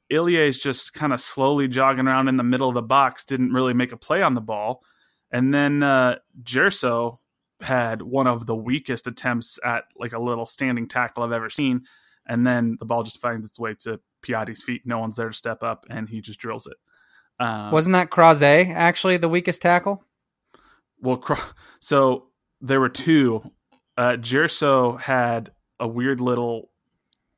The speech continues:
Speaker 1: kinda step in almost to try to block the ball right
Speaker 2: Yeah.
Speaker 1: before Croise almost trucked a dude, and then Nacho hit the ball and, uh, scored the goal. So
Speaker 2: Gotcha.
Speaker 1: it just,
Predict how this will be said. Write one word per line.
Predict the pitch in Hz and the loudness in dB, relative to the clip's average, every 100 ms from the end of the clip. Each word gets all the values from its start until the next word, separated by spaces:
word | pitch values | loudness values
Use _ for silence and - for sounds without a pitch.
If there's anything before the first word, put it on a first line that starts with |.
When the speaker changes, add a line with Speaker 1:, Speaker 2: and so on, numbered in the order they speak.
| _ _ - | _ _ -12
Speaker 1:
kinda | - 131 113 | -4 -2 -2
step | - - - 139 139 | -6 -10 -2 -2 0
in | 123 113 | -2 -2
almost | 113 117 113 113 | -4 -6 -6 -8
to | 123 | -10
try | - 127 | -2 -2
to | |
block | 113 117 123 123 - - _ _ _ | -2 -2 0 0 -4 -20 _ _ _
the | 123 | -16
ball | 113 117 117 117 | -6 -2 -2 0
right | 120 120 | 0 4
Speaker 2:
Yeah. | 156 127 | 4 4
Speaker 1:
before | 127 120 - _ - | 0 -2 -4 _ -10
Croise | - 127 120 123 135 123 120 _ _ _ _ - | 0 0 2 2 2 2 -2 _ _ _ _ -6
almost | 120 120 - | -4 -6 -6
trucked | - 139 - | -2 -2 -4
a | |
dude, | 113 110 113 113 - - - _ - | -8 -8 -8 -12 -18 -20 -20 _ -2
and | 123 123 | 2 4
then | 131 135 123 117 104 _ _ - | 4 4 4 2 -4 _ _ -6
Nacho | 117 117 110 - 113 107 110 - _ _ _ _ _ - | -2 -2 -2 -4 -4 -4 -6 -10 _ _ _ _ _ -12
hit | 131 127 | -10 -10
the | 123 | -12
ball | 87 - _ _ _ _ _ _ | -14 -14 _ _ _ _ _ _
and, | 117 113 | -10 -8
uh, | 107 104 | -6 -6
scored | 104 - 117 | -8 -6 -6
the | 117 | -4
goal. | 113 104 _ _ _ _ _ | -8 -10 _ _ _ _ _
So | - 139 123 117 - | -6 0 2 0 -4
Speaker 2:
Gotcha. | 147 131 | 0 2
Speaker 1:
it | 127 | 2
just, | 156 - | 0 -2